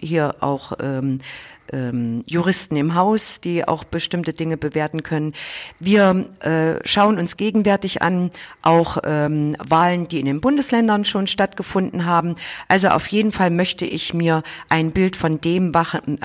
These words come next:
von dem machen, was auch bisher schon mal, äh, gelaufen ist. Und, ähm, ich denke, ja,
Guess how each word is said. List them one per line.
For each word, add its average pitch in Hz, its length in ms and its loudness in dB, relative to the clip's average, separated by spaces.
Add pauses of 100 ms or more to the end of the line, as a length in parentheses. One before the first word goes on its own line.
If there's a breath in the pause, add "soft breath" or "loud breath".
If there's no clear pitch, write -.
von 160 220 0
dem 180 300 0 (280 loud breath)
machen, 185 640 2 (420 loud breath)
was 170 280 2
auch 151 260 0
bisher 180 500 0
schon 143 320 -2
mal, 123 360 -4 (320 loud breath)
äh, 113 300 -6 (120)
gelaufen 226 520 4
ist. 240 320 2 (360 loud breath)
Und, 180 460 0
ähm, 160 340 -2 (240 loud breath)
ich - 220 -4
denke, 202 360 0
ja, 160 480 0